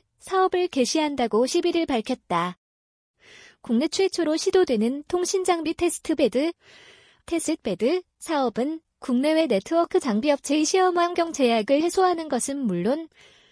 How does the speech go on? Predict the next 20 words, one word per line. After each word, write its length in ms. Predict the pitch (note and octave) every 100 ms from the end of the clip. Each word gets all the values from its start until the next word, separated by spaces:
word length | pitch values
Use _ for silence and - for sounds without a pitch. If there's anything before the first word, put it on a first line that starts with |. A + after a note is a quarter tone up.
| _ - _
안정된 600 | G#3 A3+ E4 E4 E4 D#4+
성능과 520 | F4+ F4+ F4+ E4 E4+
완성도에 640 | B3+ F#3 D#4 E4+ D#4 D4 C#4+
대한 280 | B3+ C4 -
에스케이텔레콤의 1300 | F#3+ - E4 D#4 D#4+ D#4+ F#4+ F#4 - F4 D#4+ D#4+
인증을 520 | B3 G3+ C#4+ B3+ C#4+ C#4+
제공하는 580 | G3 G3+ C#4 D4+ D4+
효과가 540 | D4 D#4 A#3+ F#3 B3 C#4+
전망된다. 920 | - F#3+ B3 C#4+ D4+ A#3 F3 E3+ F3+ _ _ _ _ _ -
에스케이텔레콤은 1160 | G#3 - - F#4 F4 E4+ F4 F4 - C4+ C#4 C#4+
이 80 |
테스트베드, 840 | - F4 - - D#4 C#4 A#3+ D4+ E4+ _ - - _
테스트베드 760 | E4+ D#4+ D#4 - F#3+ G#3+ E4+ F4+ _
사업 340 | - - F#4+ G4
개시와 460 | F#4 - D4+ D4
더불어 580 | D4+ A3+ G#3 E3+ F#3 D#4+ - _ - - _
십일일 500 | - F4+ E4+ E4 E4+
분당 400 | - A#3 D4 D#4
네트워크 600 | G3+ - E4 E4+ E4+ D4
연구원에서 760 | F#3+ G3 D4 C4 F3+ C4+ D#4